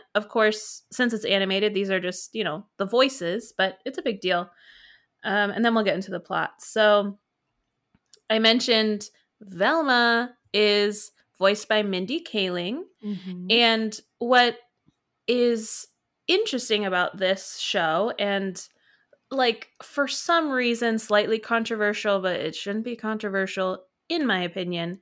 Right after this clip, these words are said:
Speaker 2: Agreed.
Speaker 1: i-, is that Velma is
Speaker 2: She's Indian.
Speaker 1: Yeah, she's, like, a South Asian woman,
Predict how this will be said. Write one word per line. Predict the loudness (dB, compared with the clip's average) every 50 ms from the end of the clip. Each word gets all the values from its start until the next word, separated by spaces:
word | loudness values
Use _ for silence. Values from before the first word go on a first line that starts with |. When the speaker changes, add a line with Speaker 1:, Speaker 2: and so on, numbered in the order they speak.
| _ -16
Speaker 2:
Agreed. | -16 -14 -12 -12 -10 -8 -8 -8 -10 -12 -16
Speaker 1:
i-, | -20 _ _ _ _ _ _ _ _ _ _ _
is | 2 2 2 4 4
that | 4 4 4 4 2
Velma | 4 6 8 8 8 6 4 4 4 4 4 2 0 -2 -6 _ _ _ _ _ _ _ _ _ _ _ _ _ _ _ 2
is | 6 6 8 8 6 6 4 4 0 -2 -2 -4 -4 -8 _ _ _ _ _ _ _ _ _ _ _ _ _
Speaker 2:
She's | -8 -6 -4 -2
Indian. | 0 0 0 0 -2 -8 -10 -12 -14 -16 _ _ _ _ _ _ _ _ _ _ -8
Speaker 1:
Yeah, | -2 0 4 6 6 6 6 6 2 0
she's, | -2 0 0 0 4
like, | 8 8 8 8 6
a | 2
South | 0 -2 -6 -8 -8 -10 -10 -10 -10 -10 -10 -8 -2 2 4 6 6 4 4 2
Asian | 2 2 2 2 4 2 2 2 2 0 -2 -4 -10 _ _ _ _ -12
woman, | -6 -2 0 0 2 2 0 0 -2 -4 -8 -12